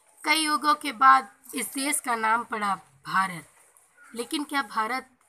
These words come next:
हमारा अब भी वैसा है? बिल्कुल नहीं।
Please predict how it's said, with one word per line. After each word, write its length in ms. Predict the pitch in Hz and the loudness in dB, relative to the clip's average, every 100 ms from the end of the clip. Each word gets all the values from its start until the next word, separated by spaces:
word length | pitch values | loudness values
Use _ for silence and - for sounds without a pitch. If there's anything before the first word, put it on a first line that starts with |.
| _ - | _ -12
हमारा 400 | 214 214 214 226 | -4 -2 -2 -2
अब 180 | 208 175 | -4 -8
भी 100 | 226 254 - _ _ _ | -14 -14 -18 _ _ _
वैसा 400 | - 202 208 - | -14 -6 -2 0
है? 200 | 247 254 277 - - - - - | 0 -2 -8 -10 -12 -16 -20 -16
बिल्कुल 400 | - 196 - 196 | -12 -12 -12 -14
नहीं। 320 | 175 160 151 | -12 -14 -14